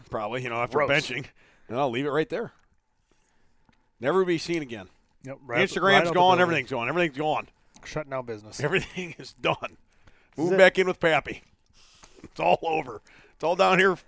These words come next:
Speaker 1: down here from Hill.
Speaker 2: Easier,
Speaker 1: Here's
Speaker 2: this is
Speaker 1: Hill.
Speaker 2: easiest way.
Speaker 1: Yeah.
Speaker 2: No coffee shop meetings.
Speaker 1: Yeah, no more coffee shop meetings.
Speaker 2: Real Sam's Pizza.
Speaker 1: Yeah, real Sam's Pizza from Sycamore.
Speaker 2: Yeah.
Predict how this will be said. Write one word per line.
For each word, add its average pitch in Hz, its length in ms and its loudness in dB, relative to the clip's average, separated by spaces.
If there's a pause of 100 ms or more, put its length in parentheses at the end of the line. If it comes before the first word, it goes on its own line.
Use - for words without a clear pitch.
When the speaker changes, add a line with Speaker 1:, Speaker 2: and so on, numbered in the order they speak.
(100)
Speaker 1:
down 175 260 4
here 185 220 -2
from 156 180 -14
Hill. 151 340 -8
Speaker 2:
Easier, 175 220 -2
Speaker 1:
Here's 147 300 -8
Speaker 2:
this 214 120 -6
is 175 60 -6
Speaker 1:
Hill. 170 80 -2
Speaker 2:
easiest 143 480 -2
way. 135 280 -2 (220)
Speaker 1:
Yeah. 104 240 -12 (200)
Speaker 2:
No 175 100 -4
coffee - 320 -2
shop 139 220 -2
meetings. 143 380 -8 (140)
Speaker 1:
Yeah, 165 260 6
no 190 160 2
more 220 180 0
coffee 131 280 -6
shop 110 240 -10
meetings. 107 460 -12
Speaker 2:
Real 139 260 -4
Sam's 143 320 -8
Pizza. 143 400 -6 (600)
Speaker 1:
Yeah, 113 160 0
real 180 400 2
Sam's 156 400 -4
Pizza 120 400 -8
from 123 140 -16
Sycamore. 98 520 -12 (840)
Speaker 2:
Yeah. - 220 -18